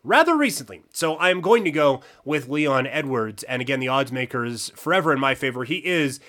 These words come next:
the biggest favorite on the show this evening. Open at minus four fifty, and that's gone up. Now as high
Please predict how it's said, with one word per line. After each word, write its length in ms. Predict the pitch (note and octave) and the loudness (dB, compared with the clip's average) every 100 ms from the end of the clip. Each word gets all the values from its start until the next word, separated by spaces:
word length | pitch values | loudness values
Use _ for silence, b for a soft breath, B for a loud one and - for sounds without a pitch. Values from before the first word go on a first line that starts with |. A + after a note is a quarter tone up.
| B B | B B
the 300 | G2+ A2+ G#3 | -10 0 0
biggest 480 | D3 D#3 A#2 G2 - | 4 2 2 -6 -6
favorite 400 | C3 B2+ G#2 G2+ | -6 -4 -6 -8
on 200 | C#3+ C#3+ | -2 0
the 80 | C3 | 0
show 340 | - C3+ B2 A#2 | -4 -4 -4 -6
this 240 | A2+ - | -8 -4
evening. 380 | C3 B2 B2+ A#2 B B F3 | -2 0 0 0 B B 6
Open 240 | A3 A3+ | 8 8
at 80 | F3+ | 6
minus 360 | E3 E3+ D#3 | 6 6 2
four 260 | - F3 E3+ | 2 2 2
fifty, 440 | E3 E3 - E3 | 2 -4 -2 -6
and 240 | C3 B2 G#2 | -4 -8 0
that's 500 | B2 F#3+ - - - - | 2 2 -2 -14 -6 2
gone 480 | D#3+ E3 D#3+ D#3+ - | 4 4 2 -2 -4
up. 300 | C#3 - _ | -6 -8 _
Now 340 | B2 C3 E3+ F3+ | -2 2 4 2
as 140 | D3+ | -2
high 360 | D3 D3+ D3 | 0 2 0